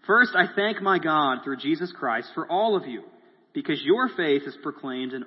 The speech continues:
all the world. For God is my witness,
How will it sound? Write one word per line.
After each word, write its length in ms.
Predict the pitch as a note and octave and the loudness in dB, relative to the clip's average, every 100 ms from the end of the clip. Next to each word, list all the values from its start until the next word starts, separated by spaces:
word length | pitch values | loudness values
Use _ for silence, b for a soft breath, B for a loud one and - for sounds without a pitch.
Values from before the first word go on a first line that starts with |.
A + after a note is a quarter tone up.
| - | -10
all 240 | C3 C3+ | -6 -4
the 100 | C3+ | -2
world. 480 | C#3 D#3+ F#3 D3 G2 - - _ _ _ _ _ _ _ - B B - | -4 -2 -2 -4 -6 -16 -20 _ _ _ _ _ _ _ -20 B B -8
For 80 | |
God 300 | C#3 C#3+ D#3 | -2 4 6
is 100 | F3+ | 4
my 160 | F#3 G#3+ | 2 2
witness, 640 | E3+ B2+ A2 C#3 - - | 2 0 -4 -8 -10 -18